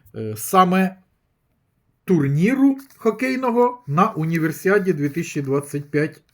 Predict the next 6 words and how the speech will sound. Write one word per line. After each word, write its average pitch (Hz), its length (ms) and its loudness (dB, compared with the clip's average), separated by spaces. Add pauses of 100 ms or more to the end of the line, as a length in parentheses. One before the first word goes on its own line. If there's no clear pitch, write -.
(140)
взимку. 117 640 -2 (840)
Отже, 120 460 6 (1300)
третій 202 340 4
наш 185 260 0
суперник — 233 640 -2
Японія. 147 760 -2